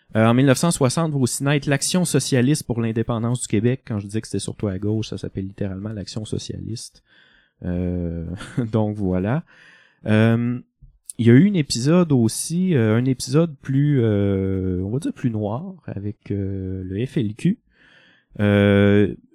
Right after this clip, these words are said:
le F L Q, en fait, là, c'est surtout des membres, là, qui viennent du, euh, des membres radicaux du R I N, donc du Rassemblement pour l'indépendance nationale,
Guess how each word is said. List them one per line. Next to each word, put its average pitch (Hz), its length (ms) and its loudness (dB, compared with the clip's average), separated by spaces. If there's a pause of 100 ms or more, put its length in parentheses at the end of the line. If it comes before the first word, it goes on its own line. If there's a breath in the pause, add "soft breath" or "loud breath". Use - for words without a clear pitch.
le 127 200 4
F - 100 -4
L 123 120 4
Q, 180 180 2
en 123 140 2
fait, - 280 -2
là, 131 160 2
c'est 113 240 -2
surtout - 340 -4
des 120 180 0
membres, 120 440 -2
là, 117 80 0
qui - 160 -20
viennent 113 240 -2
du, 104 480 -2
euh, 87 480 -4 (1000)
des 120 80 2
membres 185 200 0
radicaux 139 460 0
du 120 120 2
R 110 160 0
I 101 140 -2
N, 113 200 -6
donc 101 220 -6
du 107 80 -8
Rassemblement 113 500 -6
pour 107 140 -10
l'indépendance 98 560 -8
nationale, 101 540 -6